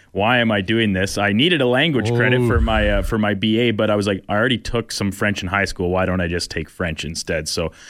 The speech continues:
Speaker 1: I, uh, I made the swap. Um,
Speaker 2: Okay, let me ask you: Why wouldn't you take Spanish?
Speaker 1: Why would I take Span-, like,
Speaker 2: Like
Speaker 1: once again, this was to fill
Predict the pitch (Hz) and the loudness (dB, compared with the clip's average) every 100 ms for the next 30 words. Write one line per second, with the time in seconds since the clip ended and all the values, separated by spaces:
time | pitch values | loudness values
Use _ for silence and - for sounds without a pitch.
0 | - - 101 95 95 101 104 98 90 - | -10 -2 0 2 2 2 2 0 -2 -4
1 | - 90 85 - - - - - 87 85 | -2 0 -2 -4 -14 -16 -14 -4 -2 0
2 | 82 82 76 78 - - - 170 - 110 | -2 -4 -12 -16 -20 -12 -4 -4 0 0
3 | 120 160 180 139 104 - 101 117 165 180 | 2 2 2 2 2 0 -2 2 2 2
4 | 180 170 - 147 - - _ _ _ - | 2 0 0 -2 -2 -12 _ _ _ -6
5 | - 135 117 85 - - - - - - | -2 2 2 2 -4 -8 -10 -14 -14 -12
6 | - - - - - - - 80 90 101 | -12 -12 -18 -20 -20 -20 -8 0 2 2
7 | 98 - 101 - - 101 - 120 117 - | 0 0 -4 -4 -4 -2 0 0 -2 -10
8 | _ - 131 135 147 156 165 160 110 113 | _ -2 0 0 2 0 2 2 2 2
9 | 147 190 - 165 - - 120 139 151 - | 2 0 0 -4 -6 -2 0 2 0 -2